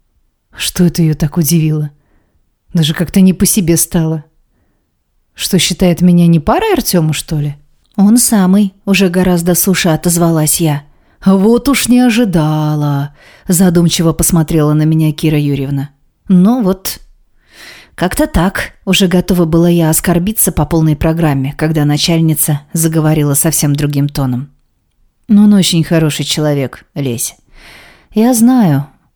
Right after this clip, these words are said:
Вы так говорите, словно такого хорошего я недостойна». «Да.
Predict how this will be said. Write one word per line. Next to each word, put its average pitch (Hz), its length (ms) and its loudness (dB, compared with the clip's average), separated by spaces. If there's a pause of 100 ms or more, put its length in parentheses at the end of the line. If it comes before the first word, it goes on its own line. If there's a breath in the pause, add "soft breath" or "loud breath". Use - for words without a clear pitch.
(400)
Вы 190 180 -2
так 185 200 -2
говорите, 185 500 0
словно 170 460 2 (460 soft breath)
такого 185 360 -2
хорошего 180 560 0
я 156 200 2
недостойна». 156 760 0 (400)
«Да. 160 380 0